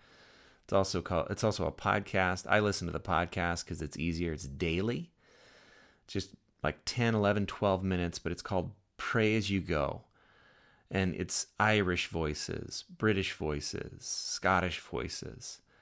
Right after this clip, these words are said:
It's about ten to twelve minutes, and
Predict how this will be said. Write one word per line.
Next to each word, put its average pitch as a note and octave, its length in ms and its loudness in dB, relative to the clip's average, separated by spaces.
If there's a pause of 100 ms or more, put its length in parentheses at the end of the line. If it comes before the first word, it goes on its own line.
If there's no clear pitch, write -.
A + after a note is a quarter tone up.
(640)
It's - 80 -20
about F2+ 180 0
ten G#2+ 400 2
to - 140 -6
twelve F#2 420 0
minutes, E2+ 760 -2
and F2 280 -2